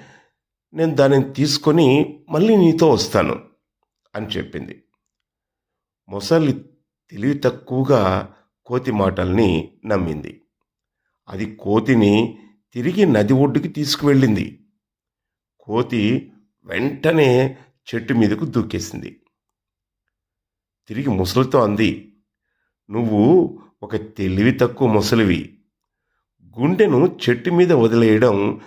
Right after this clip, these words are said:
ఎవరికైనా సాధ్యమా? నేను ఇకపై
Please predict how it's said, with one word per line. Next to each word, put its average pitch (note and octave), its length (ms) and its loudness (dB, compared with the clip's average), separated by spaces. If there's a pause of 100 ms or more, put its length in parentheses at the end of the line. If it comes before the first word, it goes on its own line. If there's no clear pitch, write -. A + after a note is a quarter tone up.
(180)
ఎవరికైనా F#2+ 520 -2
సాధ్యమా? B2 720 0 (920)
నేను A2 300 0
ఇకపై G#2 640 0